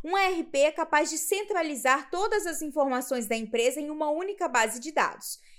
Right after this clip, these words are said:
e sempre atualizada. Isso reduz o retrabalho, elimina erros humanos através de validações e apresenta todas as informações muito mais confiáveis para que a diretoria possa tomar decisões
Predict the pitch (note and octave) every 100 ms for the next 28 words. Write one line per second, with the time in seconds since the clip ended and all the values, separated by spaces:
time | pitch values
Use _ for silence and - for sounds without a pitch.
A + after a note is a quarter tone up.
0 | - B3+ - C#4+ E4+ G4 F4+ F4+ F#4 A4+
1 | A3 - - - - _ _ - - E4+
2 | - F#4+ F4+ - G4 G4+ F4 A#3 B3 A#3
3 | G#3 G3 F#3+ A3 C4+ - - D4+ D#4+ E4
4 | F#4+ F#4 D4 C4+ A#3+ A3+ A#3 A#3 C#4+ D4
5 | B3 B3 A3 G3+ G#3 G3+ F#3 G3 G3 F3+
6 | C#4 - D4+ C4+ D#4+ - - D4+ E4+ E4+
7 | E4+ C4+ E4+ F4 E4+ F4 F#4 F#4 F#4 F4+
8 | E4 D#4 D#4 C#4+ D4 D#4 D#4 D4+ E4 A4
9 | A4 E4+ D#4+ - D#4 D#4 C4+ A#3 B3 D4+
10 | - D#4 D#4 C4+ D#4 D#4+ F4 C#4 C#4+ D4
11 | C#4+ D#4 D#4 D#4 D4 C4 C#4 E4+ C#4 B3
12 | B3+ C#4+